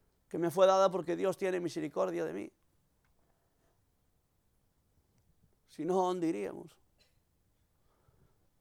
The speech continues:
Que Dios no hace las cosas como hacemos el resto. No, tú si eres bueno, venga, para la alabanza. Decir, ¿no?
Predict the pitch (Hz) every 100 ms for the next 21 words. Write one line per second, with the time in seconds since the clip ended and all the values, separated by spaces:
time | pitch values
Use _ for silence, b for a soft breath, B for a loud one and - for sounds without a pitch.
0 | _ - 202 220 214 226 190 180 175 196
1 | 180 165 170 165 160 196 185 - 147 175
2 | 156 165 180 160 220 180 202 196 196 180
3 | 156 190 156 117 139 147 147 175 170 135
4 | - - _ _ _ _ _ 127 147 135
5 | 127 104 160